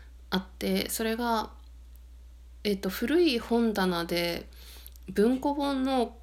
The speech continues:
カバーが外れて、カバーをされてない文庫本がこう並んでいて、で、女性の手が、指がですね、えっと、本棚の前に映っていて、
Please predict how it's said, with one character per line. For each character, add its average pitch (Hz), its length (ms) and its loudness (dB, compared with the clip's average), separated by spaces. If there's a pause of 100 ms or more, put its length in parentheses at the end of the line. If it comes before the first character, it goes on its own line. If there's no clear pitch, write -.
カ 311 160 0
バ 302 240 4
ー - 20 0
が 185 100 2
外 185 320 -2
れ 185 120 2
て、 190 520 -2 (680)
カ - 120 -2
バ 277 120 4
ー - 20 4
を 208 100 2
さ 208 140 0
れ 220 100 4
て 247 120 2
な 277 120 0
い 240 80 2
文 196 280 4
庫 190 160 0
本 185 200 2
が 185 100 0
こ 185 120 -2
う 180 60 2
並 180 220 2
ん 185 100 2
で 185 100 -2
い 185 100 -2
て、 220 440 -2 (680)
で、 226 160 4
女 208 160 2
性 269 300 0
の 277 240 -2
手 269 240 -2
が、 196 340 0
指 214 320 2
が 202 120 -2
で 175 100 0
す - 160 -2
ね、 180 260 -2 (800)
え 190 140 2
っ 190 60 -2
と、 190 120 2
本 240 280 2
棚 196 220 2
の 190 100 0
前 190 260 4
に 180 100 2
映 - 20 -2
っ 175 40 -4 (180)
て - 200 -4
い 190 120 0
て、 208 420 -2